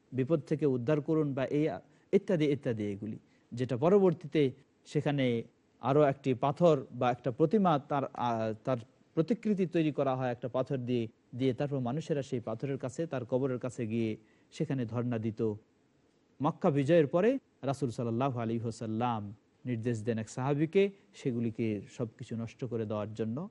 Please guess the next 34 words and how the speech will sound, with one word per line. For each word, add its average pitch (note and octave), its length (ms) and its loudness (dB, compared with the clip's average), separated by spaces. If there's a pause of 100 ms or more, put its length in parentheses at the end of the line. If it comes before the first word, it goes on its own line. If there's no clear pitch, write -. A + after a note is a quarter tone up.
(220)
তারপর C#3 260 -2
সেগুলিকে A#2+ 420 -6
নষ্ট F#3 240 -6
করে D#3 200 2
দেওয়া G#2 220 0
হয়। G2+ 180 -10 (360)
আল D3 160 6
উজ্জা, G#3 580 8 (140)
এটাও C#4 240 4
ঠিক B3 200 0
সেরকম E3+ 520 2 (280)
একটা D#3 180 -2
খেজুরের D3 420 2
বৃক্ষ C#3+ 320 0
ছিল, D#3 380 4
খেজুরের C#3+ 420 0
গাছ, A#2+ 380 -2
কাণ্ডটা, A#2+ 560 -4 (300)
সেখানে F3+ 560 2 (160)
আরেকজন E3+ 640 4
মেয়ে E3 260 6
মানুষ, G3+ 560 4 (300)
সে D3 240 2
জিন F3 440 4 (120)
এর C#3 140 0
আসর F3 360 0
নিয়ে D3+ 260 0
বা B2 160 0
জিনের, C#3 400 2
আ, A2 480 0 (240)
তা, C3 140 2
জিনকে F#3+ 360 0
তাবে E3 300 2
করে D#3+ 320 2